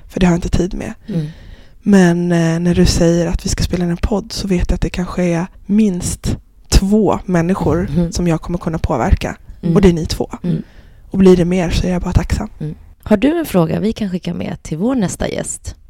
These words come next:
Speaker 1: Jag vill nog ställa en fråga. Vad är det tuffaste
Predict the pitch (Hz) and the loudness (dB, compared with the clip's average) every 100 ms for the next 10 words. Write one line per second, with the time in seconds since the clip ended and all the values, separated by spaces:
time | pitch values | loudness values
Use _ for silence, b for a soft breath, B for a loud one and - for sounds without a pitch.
0 | - 240 240 247 233 208 175 165 165 170 | -4 6 8 8 6 6 4 4 2 -4
1 | - - - B B B B - - 208 | 0 2 2 B B B B -14 0 4
2 | 180 165 165 165 - 175 160 - - 95 | 4 2 -4 -6 -2 0 0 -4 -6 -4
3 | 196 - - - 233 208 - - 226 196 | -6 -8 -10 2 4 6 4 6 6 6
4 | - - 175 - - - - | -2 -4 -2 -2 0 -2 -2